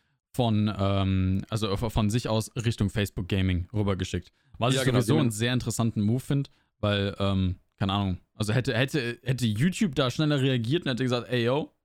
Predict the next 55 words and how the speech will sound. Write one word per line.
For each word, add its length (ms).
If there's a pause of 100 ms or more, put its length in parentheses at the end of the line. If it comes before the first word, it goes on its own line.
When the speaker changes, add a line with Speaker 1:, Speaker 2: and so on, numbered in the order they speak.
Speaker 1:
wir 160
kaufen 340
euch 160
auf, 200
auf 220
geht's.“ 300 (500)
Das 160
wäre, 140
Speaker 2:
Ja. 60
Speaker 1:
das 120
wäre, 140
glaub 160
ich, 80
ein 100
echt 220
krasser 240
Move 200
geworden, 380
weil 120
dann 180
wäre, 680
äh, 20
Mixer, 640 (1080)
ich, 100
also 160
ich, 100
ich 140
glaube, 180
dann 120
hätte 180
Facebook 320
Gaming 300
und 160
Twitch 180
hätten 220
dann 100
ein 100
richtiges 480
Problem 360
bekommen, 340
wenn 80
dann 100
auf 160
einmal 300
Ninja 360
und 260
Shroud 480
auch 200
auf, 260
äh, 200
auf 200
YouTube 440
streamen 340
würden. 300 (160)
Uff. 260